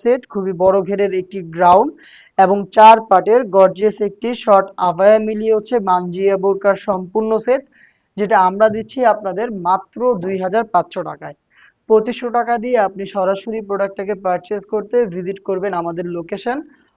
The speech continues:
অথবা আপনি চাইলে সেম প্রোডাক্টটাকে এই ঘরে বসে থেকে অনলাইন অর্ডার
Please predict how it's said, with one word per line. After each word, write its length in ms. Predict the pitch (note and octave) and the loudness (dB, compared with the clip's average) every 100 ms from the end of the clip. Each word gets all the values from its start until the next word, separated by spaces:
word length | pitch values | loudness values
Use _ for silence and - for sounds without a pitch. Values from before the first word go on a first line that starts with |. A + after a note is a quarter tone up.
| _ | _
অথবা 340 | G3 G#3 B3+ B3 G#3 | 2 4 4 6 4
আপনি 160 | G#3+ G3+ | 0 -4
চাইলে 240 | G3 F#3 F#3+ F#3+ | -4 -2 -4 0
সেম 180 | B3 B3+ A#3+ | 2 2 0
প্রোডাক্টটাকে 520 | G3+ F#3 - E3+ E3+ | -2 -2 -8 -10 -8
এই 40 | E3+ F3 | -6 0
ঘরে 160 | G3 G3+ | 0 0
বসে 200 | G#3 A3+ G#3 | -6 -8 -8
থেকে 180 | G#3+ E3 E3 F3 | -8 -6 -6 -6
অনলাইন 280 | F3+ F3+ F3+ - | -8 -10 -10 -2
অর্ডার 220 | G3 G#3+ | 2 2